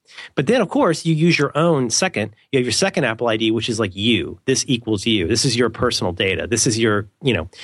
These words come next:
email and contacts and so forth. But I think the crazy making part, and the part that Apple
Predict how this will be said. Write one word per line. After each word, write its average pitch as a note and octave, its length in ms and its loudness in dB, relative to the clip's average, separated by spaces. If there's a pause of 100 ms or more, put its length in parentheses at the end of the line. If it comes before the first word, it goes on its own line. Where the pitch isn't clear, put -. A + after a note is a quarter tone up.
(500)
email A#2+ 480 2
and A2+ 260 -4
contacts G#2 480 -4
and G#2 100 -2
so G#2+ 160 0
forth. - 400 -4 (380)
But C3+ 180 0
I C3 60 0
think G#3 140 2
the - 40 -2
crazy C4 380 2
making B2+ 240 0
part, G#2 200 -2
and A2 80 -2
the B2 60 -4
part F3 200 -2
that D3+ 80 0
Apple D3+ 480 -2